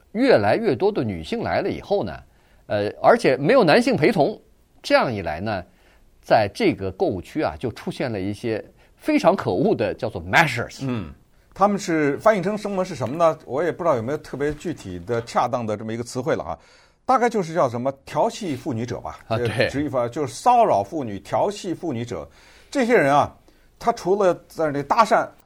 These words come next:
Speaker 2: ，“哎，小姐，您这套衣服不错呀，哎，呃，今-，您今天戴这帽子啊，不错啊”，等等，这个吹个口哨啊什么的，这种搭讪以外呢，他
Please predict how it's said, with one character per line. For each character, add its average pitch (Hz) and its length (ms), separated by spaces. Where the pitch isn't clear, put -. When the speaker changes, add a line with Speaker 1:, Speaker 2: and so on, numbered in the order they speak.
Speaker 2:
，“哎， 311 420
小 254 220
姐， 214 200
您 226 200
这 277 160
套 233 160
衣 277 180
服 226 160
不 208 120
错 233 200
呀， 170 280
哎， 156 260
呃， 165 140
今-， 214 220
您 226 160
今 285 200
天 277 120
戴 262 180
这 220 120
帽 254 240
子 147 120
啊， 131 120
不 160 160
错 185 160
啊”， 139 140
等 143 160
等， 131 120
这 151 120
个 143 100
吹 226 160
个 185 100
口 123 200
哨 151 120
啊 120 180
什 95 100
么 107 100
的， 117 100
这 139 180
种 107 200
搭 202 180
讪 185 180
以 98 140
外 151 180
呢， 92 220
他 139 360